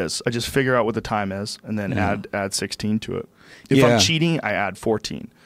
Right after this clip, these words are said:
Speaker 1: but I never add less than fourteen.
Speaker 2: Oh, I see. Yeah.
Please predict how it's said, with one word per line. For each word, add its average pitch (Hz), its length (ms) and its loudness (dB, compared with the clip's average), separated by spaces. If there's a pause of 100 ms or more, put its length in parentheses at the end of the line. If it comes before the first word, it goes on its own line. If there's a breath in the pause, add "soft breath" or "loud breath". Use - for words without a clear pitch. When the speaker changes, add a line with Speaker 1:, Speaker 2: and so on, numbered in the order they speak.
(160 soft breath)
Speaker 1:
but 104 100 0
I 104 60 0
never 107 300 2
add 95 240 2
less 90 180 -2
than - 100 -6
fourteen. - 480 -10
Speaker 2:
Oh, 104 520 -2
I 101 80 -6
see. - 320 -8 (200)
Yeah. 117 420 4